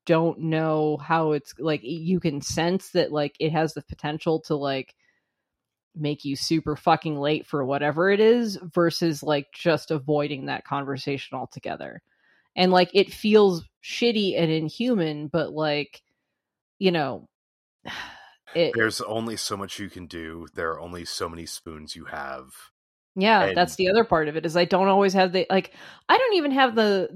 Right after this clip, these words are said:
Speaker 1: the mental and emotional energy to deal with people that, like, you know, I genuinely care about and have a fairly stable relationship with, like, let alone people that I don't know.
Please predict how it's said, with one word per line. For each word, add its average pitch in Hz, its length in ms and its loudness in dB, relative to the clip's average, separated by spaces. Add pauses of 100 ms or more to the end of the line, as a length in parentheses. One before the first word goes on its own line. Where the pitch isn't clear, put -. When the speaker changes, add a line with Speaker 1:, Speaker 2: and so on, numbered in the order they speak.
Speaker 1:
the 180 300 -4
mental 220 420 2
and 202 80 2
emotional 185 480 4
energy 175 520 2
to 156 680 -2 (220)
deal 175 240 2
with 165 160 -2
people 156 460 -4
that, 151 380 -4
like, 147 400 -8 (480)
you 175 160 -4
know, 143 300 -4 (180)
I 160 360 0
genuinely 156 640 -2
care 160 300 -2
about 156 280 0
and 151 120 -8
have 151 220 -2
a 139 200 -2
fairly 151 760 -4
stable 151 500 -2
relationship 143 800 -4
with, 101 260 -8 (140)
like, 139 400 -6 (680)
let 165 260 2
alone 156 380 0
people 151 520 -8
that 143 240 -4
I 139 260 -8
don't 175 360 4
know. 123 240 -8